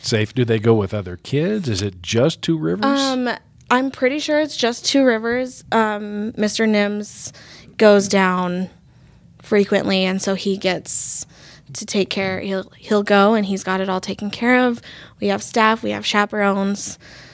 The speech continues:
Speaker 2: um, and a big part of the Mardi Gras night is that we raise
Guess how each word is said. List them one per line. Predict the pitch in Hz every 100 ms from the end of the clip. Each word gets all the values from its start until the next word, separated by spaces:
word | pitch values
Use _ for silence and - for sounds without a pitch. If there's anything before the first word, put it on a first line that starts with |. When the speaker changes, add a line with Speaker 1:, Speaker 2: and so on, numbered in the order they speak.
| - - -
Speaker 2:
um, | 196 190 - 226 - _ -
and | 208 202 -
a |
big | 202 208 196
part | - 202 196
of | 190 190 - - - - - - -
the | 208
Mardi | 196 185
Gras | 190 190
night | 185 180 -
is | - - 214 - - - - - - _ _ -
that | 208 208 190 214 - -
we | 208 220
raise | 202 208 208 202 196 -